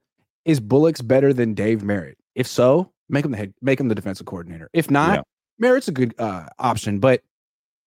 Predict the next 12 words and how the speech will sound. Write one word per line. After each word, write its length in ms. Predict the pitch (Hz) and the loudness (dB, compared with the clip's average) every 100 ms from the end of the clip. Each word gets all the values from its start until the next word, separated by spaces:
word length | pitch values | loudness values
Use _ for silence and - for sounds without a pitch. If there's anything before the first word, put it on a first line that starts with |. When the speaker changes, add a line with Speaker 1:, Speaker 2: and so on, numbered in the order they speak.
| _ _ | _ _
Speaker 1:
Staley, 840 | - - - 196 214 208 208 208 165 | -20 -10 -2 0 2 0 -2 -4 -4
Nick 240 | 135 196 | -2 -2
Sorensen, 1040 | - - - 143 160 185 190 - 202 196 202 _ _ _ _ _ _ _ _ _ | -4 -12 -6 -2 0 0 -2 -2 -2 0 -4 _ _ _ _ _ _ _ _ _
I 100 | 139 | -2
don't 140 | 131 98 | 0 0
like, 120 | 92 | -2
Sorensen's 420 | 107 - 196 185 | -4 0 0 0
been 120 | 151 160 | 0 2
here, 100 | 160 | 2
like, 180 | 139 | 0
two 240 | - - 107 | -4 -6 -4
years. 640 | 95 92 92 92 - - | -2 0 0 -2 -6 -18